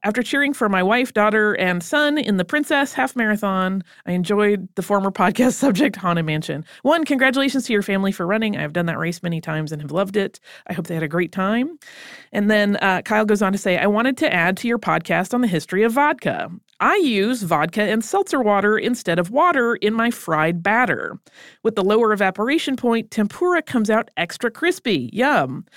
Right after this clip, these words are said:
My daughter Amy and I love your show. I am," I think it says a through hiker, um, because this is one of those cases where a postcard got, uh, a little bit obscured by postal markings.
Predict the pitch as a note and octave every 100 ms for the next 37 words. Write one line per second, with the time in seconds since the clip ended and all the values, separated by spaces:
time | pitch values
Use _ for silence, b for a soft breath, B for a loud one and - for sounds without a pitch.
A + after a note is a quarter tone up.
0 | B B B F#3 F#3 F3+ F3+ C#3+ B3+ C4+
1 | B3+ A#3+ A#3 F#3 D3+ D3 - A3+ A3 G#3
2 | G#3+ B B B F#3+ G3 F#3+ F#3 A3 F#4
3 | F#4 F4+ D#4 B3+ G3+ F3+ - C#4+ C4 F#3+
4 | E3+ D#3+ C#3 - F3+ E3+ D#3+ D3+ D3 -
5 | - - F#3+ A3+ G3 A3 A3+ G#3+ G3 F3
6 | E3+ F3+ F3 E3 D#3+ F3+ E3 - D3+ D3+
7 | D3 - - D3+ C#3 C#3 - D3+ D3 D3
8 | D3 C#3 - D3 D3+ C#3+ C3+ C3+ C3+ b
9 | - F3+ E3 C3+ C3+ C#3+ C#3+ D#3